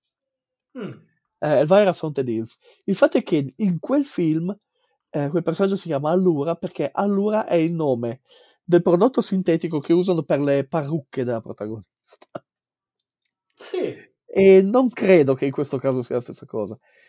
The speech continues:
Speaker 2: Eh, probabilmente avevano pensato, eh, allure, eh, fascino, eh, fascinazione, allora lei si chiama
Speaker 1: Sì,
Speaker 2: Allura
Speaker 1: esatto,
Speaker 2: per
Speaker 1: che sa-,
Speaker 2: affascinare.
Speaker 1: sarebbe l'ennesimo gioco di parole.
Speaker 2: Sì, esatto, che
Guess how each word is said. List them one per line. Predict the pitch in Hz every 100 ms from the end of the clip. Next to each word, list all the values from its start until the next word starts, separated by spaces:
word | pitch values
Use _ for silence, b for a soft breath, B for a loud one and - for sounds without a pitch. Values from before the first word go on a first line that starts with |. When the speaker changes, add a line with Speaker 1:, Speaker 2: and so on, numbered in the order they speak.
| b
Speaker 2:
Eh, | - 156 151 147
probabilmente | 170 185 202 175 175 175 180
avevano | 170 151 151
pensato, | 135 147 139 - 139 117 - 117 110 _ _ _ _ -
eh, | 131 123 -
allure, | 156 175 180 151 156 170 196 -
eh, | 131 131 120 120 117
fascino, | - 123 127 - 131 123 127 _ _ _ _ _
eh, | - 113
fascinazione, | - 127 165 214 143 147
allora | 139 123
lei | 117 113
si | -
chiama | 107 117
Speaker 1:
Sì, | 269
Speaker 2:
Allura | -
Speaker 1:
esatto, | - - - -
Speaker 2:
per | 175
Speaker 1:
che | 180
sa-, | -
Speaker 2:
affascinare. | 202
Speaker 1:
sarebbe | - 190 202 180
l'ennesimo | 180 202 196 180 175 170 165 160
gioco | 170 175 165 160 160 156
di | 160
parole. | 165 160 165 160 151 147 147 143 143 _ _ _
Speaker 2:
Sì, | - - 269 196
esatto, | 143 170 147 - 131
che | 127 147